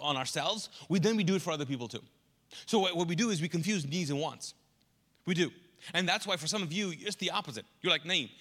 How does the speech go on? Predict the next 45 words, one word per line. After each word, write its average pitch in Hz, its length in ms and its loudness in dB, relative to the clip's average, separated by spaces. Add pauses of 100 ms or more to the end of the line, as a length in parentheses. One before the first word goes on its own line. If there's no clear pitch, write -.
it's - 140 -6
not 240 100 -2
about, 208 160 -2
I 180 60 0
don't 240 80 0
have 240 120 0
time 214 360 4
for 185 120 2
what 170 120 2
I 160 80 6
wanna 165 260 2
do. 156 220 2 (180)
Guess 226 160 2
what 240 80 4
I'm 226 100 4
doing? 147 240 2 (200)
I'm 208 180 2
running 254 180 6
around 208 280 2
doing 196 180 4
everything 185 260 4
else 156 160 2
for 143 100 -4
everybody 135 280 0
else." - 300 -8 (920)
Is 190 120 2
there 226 100 6
any 214 160 4
parents 175 340 2
in 151 100 -2
the 127 40 -2
house? - 360 -8 (1040)
Right? 180 240 6 (240)
There 277 100 8
are 220 60 6
people 220 260 6
who 202 120 6
want 196 460 2 (380)
a 170 80 4
lot 180 240 6
of 208 80 2
things 196 220 2
from 170 240 2
you, 104 140 -6 (280)
right? 160 220 4